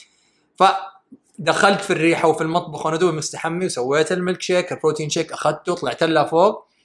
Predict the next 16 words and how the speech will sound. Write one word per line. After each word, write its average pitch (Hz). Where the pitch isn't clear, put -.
فديتها 156
الميلك 151
شيك 208
كده، 220
وأنا 226
إيش؟ -
خلاص، 202
يعني، 151
بس 185
أبغاها 175
تاخذ 175
الميلك 151
شيك، 226
وأنا 160
برجع 165
كده 139